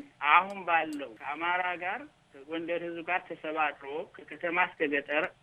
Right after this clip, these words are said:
አብሮ አንድ መሬት ተቋርሶ የሚኖር ህዝብ ስለሆነ ሊለያይም አይችልም። ሊለያይም ቢታሰብ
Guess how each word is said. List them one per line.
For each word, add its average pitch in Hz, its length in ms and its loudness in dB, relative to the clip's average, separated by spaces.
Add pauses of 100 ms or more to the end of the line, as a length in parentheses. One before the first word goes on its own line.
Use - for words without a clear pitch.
አብሮ 151 300 2 (440)
አንድ 165 480 8
መሬት 160 400 0
ተቋርሶ 151 500 -4
የሚኖር 147 500 0
ህዝብ 151 300 -6
ስለሆነ 185 440 0 (300)
ሊለያይም 165 760 10
አይችልም። 208 480 -2 (200)
ሊለያይም 185 800 4 (200)
ቢታሰብ 185 760 -2